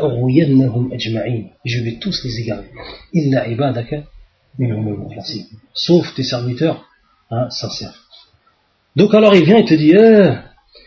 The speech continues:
il te dit voilà, il te dit ouais, je, toi tu veux bien aller étudier, là tu te décides, tu dis je vais faire comme il a fait Moussa alayhi salam, je vais aller chez telle personne, il va m'en-, il va m'enseigner, et tawakkal Allah.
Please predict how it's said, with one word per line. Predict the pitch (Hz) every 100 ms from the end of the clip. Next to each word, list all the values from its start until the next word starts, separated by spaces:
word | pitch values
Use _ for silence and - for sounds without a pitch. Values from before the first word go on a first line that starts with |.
| _
il | - 127
te |
dit | 147 165
voilà, | 139 160 190 123 -
il |
te | 117
dit | 131 135
ouais, | 160 139 113 107
je, | 110 113 107 - - - _ _
toi | - 156
tu | 135
veux | 139
bien | 180
aller | 160 143
étudier, | 135 131 196
là | 139 165 180
tu | 135
te |
décides, | 123 135 196
tu | 131
dis | 120
je | 107
vais | 117
faire | -
comme | 175 180
il | 139
a |
fait | 120
Moussa | 120 135 127
alayhi | 117 113
salam, | 120 117 117 202 262 - - -
je | 127 135
vais |
aller | 175 165
chez | 143 135
telle | 170 143
personne, | 135 - 185 269 262 - -
il | 175 165
va | 170
m'en-, | 160 165
il | 156
va | 156
m'enseigner, | 147 135 131 220 320 - _ - _ _ _ _ _ _ - -
et | 208
tawakkal | 208 208 190
Allah. | 147 131 123